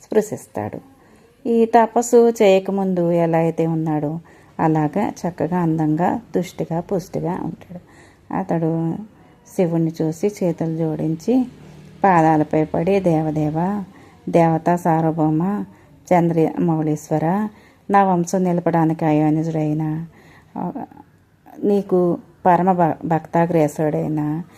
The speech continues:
సకల విద్యా విశారదుడు దీర్ఘాయుష్మంతుడు కులదీపకుడు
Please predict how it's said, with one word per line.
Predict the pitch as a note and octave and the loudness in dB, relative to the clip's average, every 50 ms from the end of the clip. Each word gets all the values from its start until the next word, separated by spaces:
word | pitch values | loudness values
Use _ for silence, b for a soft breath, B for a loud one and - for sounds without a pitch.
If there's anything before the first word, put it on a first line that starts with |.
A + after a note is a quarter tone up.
| B B B B - - | B B B B -4 0
సకల | - G3 G3 G3 G3+ | 0 0 2 4 4
విద్యా | G3 F3+ E3+ D#3+ E3+ - F#3+ G3 | 4 4 4 2 2 4 6 6
విశారదుడు | F#3+ F3+ F3 - - F3 E3+ E3+ D#3+ D3+ D#3 D#3+ D#3 D#3 D3+ D3+ E3 b b b b b b - | 6 4 2 0 -2 -2 0 0 0 0 0 0 0 -2 -2 -2 -4 b b b b b b -4
దీర్ఘాయుష్మంతుడు | F3 F3+ F#3+ F#3 F#3 F3 - F3+ D#3+ D#3+ D#3+ D#3+ - - E3 D#3+ D#3+ E3 - D#3+ D#3+ D3+ D3+ D3 D#3 E3 b b b b b b _ _ - | 2 6 6 6 6 4 2 2 4 4 2 0 -2 -4 -4 -2 -2 -4 -4 -2 -2 -2 -2 -2 -4 -6 b b b b b b _ _ -2
కులదీపకుడు | - F#3+ F3+ F3 D#3+ F3 E3+ E3 E3 E3 - E3 - - D#3 E3 D3+ D#3 D#3 F3+ | 0 2 2 2 2 2 2 2 0 -2 -4 -6 -4 -2 0 0 0 0 -2 -4